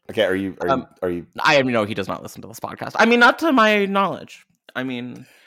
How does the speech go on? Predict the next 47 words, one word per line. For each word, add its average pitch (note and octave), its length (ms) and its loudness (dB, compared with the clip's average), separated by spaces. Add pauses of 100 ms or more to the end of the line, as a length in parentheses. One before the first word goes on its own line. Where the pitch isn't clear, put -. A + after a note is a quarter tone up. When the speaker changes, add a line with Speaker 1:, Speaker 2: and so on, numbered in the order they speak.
(160)
Speaker 2:
who B3+ 340 2
knows? B2 560 2
Speaker 1:
You D#3 120 0
know, G3 120 -2
maybe D3 240 0
Speaker 2:
But D#3 100 2
Speaker 1:
he C#3 60 -2
Speaker 2:
f- B2 100 -12
Speaker 1:
does, D3 440 0
and B2 200 -4
we A2+ 120 -4
just A2+ 200 -10
don't A2+ 200 -6
know. G#2+ 180 -6
Any, G#3 220 -4 (180)
hi, B3+ 280 -2
Mike. A3+ 460 -4
Speaker 2:
<laughs> B2+ 200 -4
Speaker 1:
Um, B2+ 560 2 (240)
Speaker 2:
Hi, G3+ 60 2
Speaker 1:
yeah, G3 40 2
Speaker 2:
Mike. F#3 320 2 (300)
Speaker 1:
just A#2 160 -8
wanna E3 100 2
Speaker 2:
Yeah. B2+ 60 2
Speaker 1:
say A#2 160 4
hey. G#2+ 320 2
Speaker 2:
He E3 100 -2
needs F3+ 280 2
Speaker 1:
Big C3 40 -4
fan. A#2+ 260 2 (200)
Speaker 2:
The, C#3+ 340 -8
The E3 80 0
Haunting G3 500 2 (100)
of F3+ 260 6
the F#3 80 4
Overlook F3+ 340 4
Hotel. F#3 420 4
It's E3 200 -2
a F#3 40 0
mouthful. D#3+ 760 0
It C3 60 -4
needs C#3+ 240 -4
to - 40 -8
happen. B2 400 0 (340)
Netflix, A#2+ 460 -2
please. G#2+ 640 -10